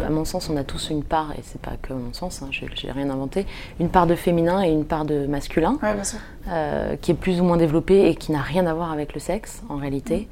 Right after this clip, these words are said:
Speaker 2: Mm.
Speaker 1: Euh, c'est un peu ça aussi, finalement.
Speaker 2: Ouais, rien à voir avec le sexe ni la sexualité.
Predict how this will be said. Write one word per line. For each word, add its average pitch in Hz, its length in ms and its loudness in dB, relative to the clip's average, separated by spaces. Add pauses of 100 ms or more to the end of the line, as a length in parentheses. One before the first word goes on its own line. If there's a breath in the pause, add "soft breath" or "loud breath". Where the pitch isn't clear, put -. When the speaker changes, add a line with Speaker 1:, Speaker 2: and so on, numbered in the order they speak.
(460 loud breath)
Speaker 2:
Mm. 180 40 -4
Speaker 1:
Euh, 143 140 -4
c'est - 100 0
un 147 80 4
peu 147 120 2
ça 151 200 2
aussi, 156 220 0
finalement. 151 380 0 (260)
Speaker 2:
Ouais, 226 260 4 (180)
rien 233 200 6
à 233 60 8
voir 226 120 10
avec 220 200 8
le 214 60 8
sexe 226 360 4
ni 214 140 6
la 208 100 6
sexualité. 214 680 2